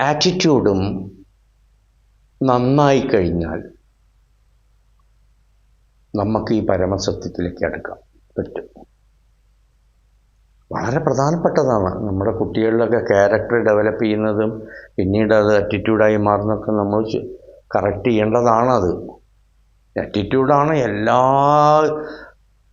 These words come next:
പരമസത്യ സാക്ഷാത്കാരം അവിടെ ഇരിക്കട്ടെ, ഈ day to day ലൈഫിൽ തന്നെ എല്ലാ വിഷമങ്ങൾക്കും സാ-, ഒരു പരിധിവരെ ബുദ്ധിമുട്ടുണ്ടാക്കുന്നത് ഈ ആറ്റിറ്റ്യൂഡാണ്. വേറെ ബുദ്ധിമുട്ടുകൾ പലതും ഉണ്ട്, നമുക്ക് അസുഖം വരാം, പൈസയുടെ ബുദ്ധിമുട്ട് വരാം, ഒക്കെ വരാം. പക്ഷെ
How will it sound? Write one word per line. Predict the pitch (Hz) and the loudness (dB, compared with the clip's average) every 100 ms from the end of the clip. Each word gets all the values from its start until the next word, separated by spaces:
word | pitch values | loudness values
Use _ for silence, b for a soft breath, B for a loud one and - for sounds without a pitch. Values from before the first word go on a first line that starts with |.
| _ - - | _ -20 -4
പരമസത്യ | 95 104 139 - 170 160 | -2 0 0 2 0 0
സാക്ഷാത്കാരം | - 170 - 160 156 160 156 | 0 0 2 0 2 4 4
അവിടെ | 143 | 2
ഇരിക്കട്ടെ, | 123 113 104 | 2 0 0
ഈ | 104 90 104 98 87 80 76 - 92 | 0 0 0 0 -2 -6 -10 -10 -8
day | 95 95 123 139 | -4 2 2 2
to | 190 | 2
day | 208 | 4
ലൈഫിൽ | 180 151 147 170 - | 4 4 2 0 0
തന്നെ | 175 175 | 0 2
എല്ലാ | 123 123 139 147 165 | 2 2 2 2 2
വിഷമങ്ങൾക്കും | 165 156 151 143 143 143 139 147 143 | 2 0 0 2 2 0 0 -2 -2
സാ-, | 127 127 127 B B B | 0 0 0 B B B
ഒരു | 196 | 4
പരിധിവരെ | 208 156 156 175 165 151 | 6 4 4 4 6 6
ബുദ്ധിമുട്ടുണ്ടാക്കുന്നത് | 156 127 123 123 113 113 110 107 110 110 | 4 4 4 2 2 2 2 0 0 0
ഈ | 104 | 0
ആറ്റിറ്റ്യൂഡാണ്. | 90 92 87 90 78 76 - _ _ _ _ _ _ _ _ _ - | -2 -4 -4 -4 -6 -8 -14 _ _ _ _ _ _ _ _ _ -6
വേറെ | - 113 | -2 0
ബുദ്ധിമുട്ടുകൾ | 151 160 170 170 175 | 2 2 2 2 0
പലതും | 180 175 160 156 | 2 2 2 2
ഉണ്ട്, | 151 | 2
നമുക്ക് | 147 143 139 | 2 2 2
അസുഖം | 131 139 131 131 | 2 2 2 2
വരാം, | 127 131 | 2 2
പൈസയുടെ | 131 113 123 123 | 2 0 0 0
ബുദ്ധിമുട്ട് | 120 113 117 117 | 0 0 0 0
വരാം, | 117 117 113 | 0 2 0
ഒക്കെ | 113 | 0
വരാം. | 160 151 147 | 0 2 2
പക്ഷെ | 131 - | 0 -2